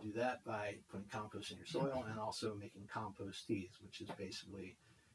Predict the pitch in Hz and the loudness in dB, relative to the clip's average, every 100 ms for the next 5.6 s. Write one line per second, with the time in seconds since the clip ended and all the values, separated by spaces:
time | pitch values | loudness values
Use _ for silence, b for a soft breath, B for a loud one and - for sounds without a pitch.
0 | - - 101 98 95 101 - - 127 127 | -4 0 0 -2 -4 -4 -4 0 2 4
1 | - 123 - - 107 101 98 87 - 101 | 6 4 4 4 4 4 0 0 0 -2
2 | - 113 117 127 143 117 - 90 - - | 0 2 4 4 2 0 0 -2 2 6
3 | 135 127 135 143 - 127 113 104 98 110 | 6 4 0 -2 2 4 4 2 0 2
4 | 101 98 113 135 151 b b b b 98 | 0 4 6 6 2 b b b b 0
5 | 98 104 104 87 - 139 | 2 4 4 2 6 4